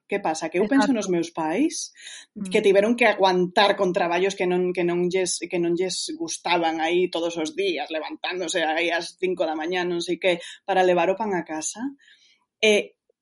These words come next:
Speaker 1: non queren, baixo ningún concepto, que lle pase iso aos seus fillos. Entón, vendéronnos esta posibilidade de non, ten que ser algo trascendental, ten que, que completarte, tal, e eso, i-, iso empezou a correr a principios dos noventa, no, no, no,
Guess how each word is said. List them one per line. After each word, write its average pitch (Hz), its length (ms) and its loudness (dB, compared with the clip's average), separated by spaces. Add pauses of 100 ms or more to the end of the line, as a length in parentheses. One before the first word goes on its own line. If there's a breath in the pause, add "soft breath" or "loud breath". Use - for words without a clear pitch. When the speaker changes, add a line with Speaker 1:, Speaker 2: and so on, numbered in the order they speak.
(100)
Speaker 1:
non 269 320 8
queren, 269 560 6
baixo 214 480 2
ningún 208 320 4
concepto, 262 480 2
que 220 160 2
lle 202 80 4
pase 226 320 0
iso 226 160 -2
aos 208 80 -4
seus 202 240 -4
fillos. 180 320 -2
Entón, 220 240 0
vendéronnos 196 640 0
esta 226 160 -6
posibilidade 214 640 -2
de 190 80 0
non, 185 320 0
ten 180 160 -2
que 180 160 -4
ser 180 160 -4
algo 175 160 -4
trascendental, 180 1120 0 (400 loud breath)
ten 196 240 2
que, 190 240 2
que 185 240 -2
completarte, 190 1200 0
tal, 196 320 2
e 202 320 4
eso, 220 480 -2
i-, 240 240 -2
iso 226 160 -4
empezou 190 240 -2
a 226 80 -2
correr 226 320 -2
a 180 80 0
principios 180 400 -8
dos 233 160 -8
noventa, 220 640 -4
no, 175 320 -6 (320)
no, 160 160 -4
no, 160 200 -4